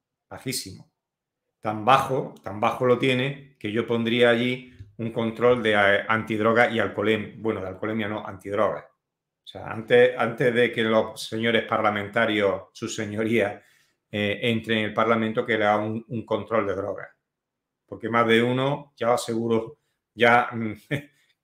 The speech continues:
creo que va más puesto que, no, es que, vamos, y además las tonterías y las cosas que se hacen allí, en fin.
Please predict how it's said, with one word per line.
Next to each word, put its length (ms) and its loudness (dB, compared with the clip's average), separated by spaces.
creo 280 2
que 100 4
va 760 6
más 280 2
puesto 340 2
que, 420 -2
no, 200 -16
es 100 -16
que, 280 -14
vamos, 260 -20
y 40 -16
además 280 -10
las 160 -8
tonterías 720 2
y 40 2
las 200 -2
cosas 300 -10
que 100 -14
se 100 -8
hacen 240 -8
allí, 340 -4
en 140 -16
fin. 300 -20